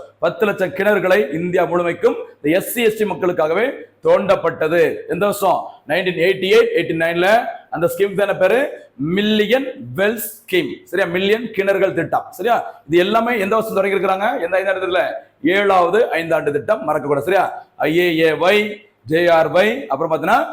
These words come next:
எம் டபிள்யூ எஸ், இந்த மூணுமே எட்-, ஏழாவது ஐந்தாண்டு திட்டம், மறக்கக்கூடாது. சரிங்களா? அடுத்து இந்து வளர்ச்சி வீதம். சரி, இந்து வளர்ச்சி வீதம், ஹிந்து growth rate சொல்லுவாங்களா? ஹிந்து growth rate. சரியா?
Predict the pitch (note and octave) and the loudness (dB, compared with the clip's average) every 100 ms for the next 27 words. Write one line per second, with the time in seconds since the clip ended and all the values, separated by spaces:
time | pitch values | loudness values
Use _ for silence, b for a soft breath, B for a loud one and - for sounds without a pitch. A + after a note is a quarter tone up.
0 | - - E3 G3+ G#3 E3 E3 F3+ E3+ D#3+ | -10 -2 0 0 -2 -2 0 2 2 -2
1 | - D#3 F3 F3+ G#3 C#4+ - _ - D#3 | -2 -2 -2 0 -2 -4 -10 _ -4 -2
2 | F3 - D#3 F3 G3+ G3 F3+ F3 D#3+ D3 | -2 -4 -2 2 4 4 2 0 -2 -2
3 | G#3 F3 D#3 C3+ B2 G#2+ - F#3+ A#3+ F#3+ | -2 -2 -2 -2 -2 -2 -2 0 2 0
4 | - - _ E3+ G3 - - - _ _ | -4 -18 _ 0 0 -2 -8 -10 _ _
5 | _ _ _ - D#3 B3+ C#4 C4 C#4+ A3 | _ _ _ -10 -2 -2 -2 0 0 2
6 | G3+ A3+ - G3+ F#3+ D#3 - - F#3 F3 | 2 2 0 0 2 0 -4 -4 -2 0
7 | G#3 A3 A3+ F3+ F#3+ - F3+ C3 B2 - | -2 2 2 4 0 2 -2 -2 -8 -6
8 | G3+ A#3 A3+ A#3+ F3+ G3 G#3 G3+ G3 F#3 | -4 0 4 4 4 0 2 0 0 0
9 | G3 G3+ C#3 D#3 F3+ F3+ G#3+ - - _ | 2 2 0 -4 -4 -2 -2 -4 -12 _
10 | _ _ _ _ _ _ _ _ _ _ | _ _ _ _ _ _ _ _ _ _
11 | _ _ _ _ _ _ A2 B2 G3 G#3 | _ _ _ _ _ _ -6 0 2 2
12 | G#3 F3+ - - - - - - - E3+ | 2 0 -2 -8 -14 -20 -20 -14 -4 0
13 | F#3+ | 2